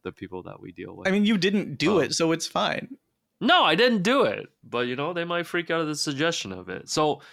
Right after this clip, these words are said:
Speaker 1: do you have a starstruck list? So Magic Johnson is on your list. It doesn't
Speaker 2: I
Speaker 1: even have to be basketball.
Speaker 2: I don't know. Like, I honestly, I can't really
Speaker 1: Yeah.
Speaker 2: think of any, like, like, Magic is the one that, like, immediately jumps to mind.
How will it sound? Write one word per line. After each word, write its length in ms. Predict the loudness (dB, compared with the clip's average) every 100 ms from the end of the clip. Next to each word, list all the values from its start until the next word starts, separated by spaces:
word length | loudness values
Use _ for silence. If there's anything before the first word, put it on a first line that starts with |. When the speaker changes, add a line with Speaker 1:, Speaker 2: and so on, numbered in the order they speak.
| _
Speaker 1:
do 120 | 0 2
you 140 | 4
have 160 | 4 4
a 40 |
starstruck 640 | 2 2 2 2 0 0
list? 240 | -2 -2 -2
So 120 | -2
Magic 420 | 0 -2 -2 -2
Johnson 380 | 0 0 0 -2
is 120 | -2
on 180 | -2 -4
your 100 | -8
list. 520 | -10 -14 -14 -16 -20 _
It 80 | -2
doesn't 220 | 0 2
Speaker 2:
I 20 | 2
Speaker 1:
even 160 | 2
have 180 | 2 2
to 80 | 0
be 120 | 2
basketball. 680 | 2 0 -2 -8 -12 -18 -20 _ _ _ _ -20 -20 _ _ _ _ _ _ _ _ -4
Speaker 2:
I 120 | 0
don't 220 | 2 2
know. 80 | 0 -2
Like, 180 | -2 0
I 120 | 0
honestly, 420 | 2 2 2 0
I 100 | 0
can't 440 | -2 -4 -2 -2 -2
really 520 | 0 2 2 0 -4 _ -20 _ _ _ -16
Speaker 1:
Yeah. 120 | -4
Speaker 2:
think 200 | -2 0
of 120 | 0 2
any, 360 | 2 2 2
like, 460 | 0 -4 -6 -16 -20 _ -20 _ -20 _ _ _ _ _ _ _
like, 160 | -4 0
Magic 360 | 2 4 2 2
is 100 | 2
the 100 | 2
one 140 | 2
that, 100 | 2
like, 140 | 0 0
immediately 400 | -2 0 0 -2
jumps 220 | -4 -6
to 80 | -4
mind. 300 | -4 -4 -8